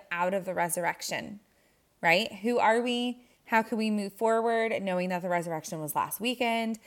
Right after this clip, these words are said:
How do we get to live like this every single day of the rest of our lives? Number one, we live from a place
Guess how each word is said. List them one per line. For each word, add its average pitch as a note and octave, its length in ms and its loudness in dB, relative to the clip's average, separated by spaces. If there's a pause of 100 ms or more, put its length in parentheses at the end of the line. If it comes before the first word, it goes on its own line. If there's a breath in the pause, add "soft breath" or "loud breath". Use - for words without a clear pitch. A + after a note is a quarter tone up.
(220 loud breath)
How G#3+ 180 6
do A#3+ 60 6
we B3 120 2
get A3 180 -2
to A3+ 120 -4
live G#3+ 480 2
like F#3+ 320 2
this F3+ 240 2 (160)
every A#3 240 -2
single A3 320 -2
day E3+ 340 0
of F3 120 -2
the F3 80 -4
rest E3 240 -4
of E3+ 60 -8
our E3 100 0
lives? - 480 -4 (760 soft breath)
Number F#3+ 500 0
one, F3+ 460 -4 (640 soft breath)
we A#3+ 180 2
live B3 540 4
from A3+ 160 -2
a G#3 60 2
place G#3+ 420 -2